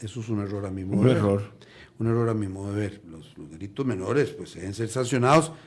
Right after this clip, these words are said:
Speaker 1: con menor pena, pero deben ser sancionados. Eso de que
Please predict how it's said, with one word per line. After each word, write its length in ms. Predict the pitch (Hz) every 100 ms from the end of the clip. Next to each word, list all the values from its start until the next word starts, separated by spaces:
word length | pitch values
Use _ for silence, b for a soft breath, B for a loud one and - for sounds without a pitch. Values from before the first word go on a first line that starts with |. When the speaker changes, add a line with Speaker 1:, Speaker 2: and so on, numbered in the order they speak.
| B
Speaker 1:
con 180 | - 107
menor 340 | 101 120 135
pena, 360 | - 175 143 90
pero 220 | 147 131
deben 160 | 107 117
ser 140 | 117 104
sancionados. 680 | 98 95 95 95 - - - b b
Eso 280 | 107 104 127
de 180 | 117 -
que 380 | 110 98 95